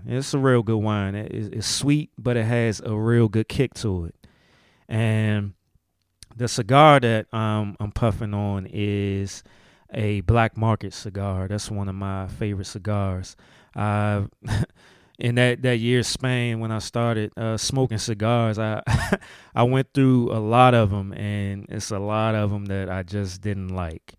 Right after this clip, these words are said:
But I wouldn't have known if I didn't consider tasting them. So that, that, you know, that cigar and the drink is tying into also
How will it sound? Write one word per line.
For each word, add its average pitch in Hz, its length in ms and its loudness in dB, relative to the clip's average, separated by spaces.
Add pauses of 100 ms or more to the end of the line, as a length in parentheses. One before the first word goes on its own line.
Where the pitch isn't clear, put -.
(320)
But 107 160 0
I 107 100 4
wouldn't 110 240 4
have 113 60 -2
known 131 340 0
if 110 160 -2
I 110 140 0
didn't 110 260 -4
consider 123 500 0
tasting 139 520 -2
them. 85 220 -10 (640)
So 110 500 0 (840)
that, 151 420 4
that, 151 280 4 (160)
you 147 120 -2
know, 135 300 4 (600)
that 139 160 4
cigar 123 640 4
and 117 120 -2
the 107 60 -4
drink 110 340 -4
is 107 280 -8
tying 110 480 -2
into 107 340 -6
also 110 800 -4